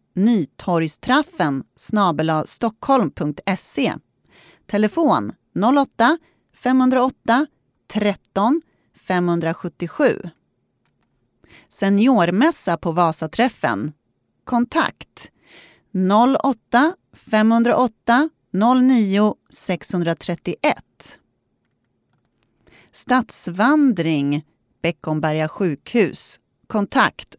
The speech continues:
Stadsmuseet. Noll åtta, femhundraåtta, trettioett, sexhundratjugo. Och samma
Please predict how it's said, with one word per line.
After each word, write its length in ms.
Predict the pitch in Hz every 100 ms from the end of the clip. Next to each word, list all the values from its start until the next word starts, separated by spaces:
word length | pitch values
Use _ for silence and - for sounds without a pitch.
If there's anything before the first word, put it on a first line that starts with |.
| _
Stadsmuseet. 1160 | - - 180 - 175 165 208 214 143 - - - - - _ _ _ _
Noll 240 | 185 220 285
åtta, 380 | 285 254 311 - _
femhundraåtta, 1000 | - 190 190 196 214 233 - - 214 285 - _
trettioett, 800 | - 185 175 - 175 214 - - -
sexhundratjugo. 1160 | - - 170 - 170 160 160 - 165 156 240 - - _ _ _ _ _ _ _ - - - -
Och 140 | 190
samma 600 | 226 220 202 220 247 254